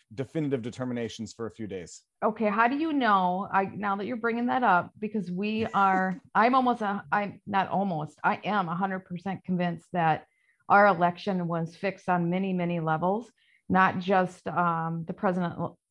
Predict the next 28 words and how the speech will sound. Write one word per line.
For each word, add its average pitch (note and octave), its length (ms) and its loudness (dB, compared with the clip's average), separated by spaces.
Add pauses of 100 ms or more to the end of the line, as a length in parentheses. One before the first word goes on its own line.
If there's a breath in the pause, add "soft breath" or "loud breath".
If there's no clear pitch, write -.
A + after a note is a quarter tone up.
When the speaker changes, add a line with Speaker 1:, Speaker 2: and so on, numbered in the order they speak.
Speaker 2:
president, F3 560 2
but F#3+ 100 -2
all A3 280 8
the G#3 80 4
way F#3+ 120 4
down. E3+ 220 -2
I F3 40 -4
mean, G3+ 160 -2
it's, G3+ 380 -6
there's G3+ 360 -4
so B3+ 200 4
much G#3 220 2
evidence, E3 480 -2
so G#3 100 0
much G3+ 220 -4
proof. F#3+ 120 -2
How A3 220 2
do C4 80 0
you C4 240 0
know F#3+ 640 -2 (440)
that - 80 -4
you G3+ 340 2
won't F#3 260 2
be F3 120 2
in E3 120 0
that D3 220 -4
same F3 180 -2
situation? D3+ 640 -6